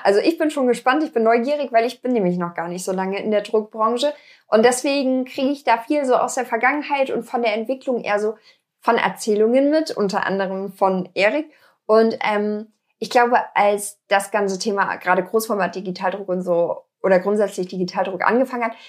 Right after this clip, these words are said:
da war das ja, glaube ich, schon ein sehr umkämpfter Markt und auch sehr so ellenbogenmäßig. Und, ähm, du hast, wir hatten ja auch zum,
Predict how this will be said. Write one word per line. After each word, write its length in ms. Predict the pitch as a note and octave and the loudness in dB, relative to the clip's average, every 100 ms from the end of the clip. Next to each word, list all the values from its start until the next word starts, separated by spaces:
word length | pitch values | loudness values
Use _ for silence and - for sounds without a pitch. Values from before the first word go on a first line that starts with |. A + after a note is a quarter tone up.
| _ | _
da 100 | F#3 | 2
war 120 | A3 C#4+ | 4 4
das 180 | D4+ | 2
ja, 160 | C4 A#3+ | 0 0
glaube 320 | A#3 A#3 B3 | 2 2 2
ich, 120 | B3+ | 0
schon 280 | - C4 B3 - | 0 2 2 0
ein 140 | A3 | 0
sehr 360 | G3 A#3 A#3+ A3+ | 4 6 6 2
umkämpfter 580 | A3 A#3+ C4+ D#4+ - | -4 -2 -2 0 -2
Markt 380 | E4 D#4 C4+ - - | 0 2 0 -4 2
und 200 | B3 - | 2 2
auch 120 | B3+ | 0
sehr 240 | - B3 | 4 4
so 120 | A#3 A3+ | 6 6
ellenbogenmäßig. 1400 | - C4 C4+ B3+ F#3 F#3+ F#3 F3+ F3 F3 F3 - D#3+ - _ - - _ | 6 6 8 6 4 4 4 0 -4 -4 -6 -6 -8 -10 _ -20 -20 _
Und, 460 | - A3 A3+ A3 - - | 4 6 4 0 -4 2
ähm, 380 | G#3+ A3 A3 A3+ _ _ | 4 4 0 -6 _ _
du 80 | - | 2
hast, 400 | A#3+ C#4+ - - - | 4 4 -2 -8 0
wir 280 | A3 G#3 | 4 4
hatten 200 | B3 A#3 | 2 0
ja 260 | A#3+ G#3+ G#3 | 0 2 0
auch 100 | G#3 - | 0 -4
zum, 600 | - G#3+ G#3 G3+ G3 | -4 -2 -2 -4 -8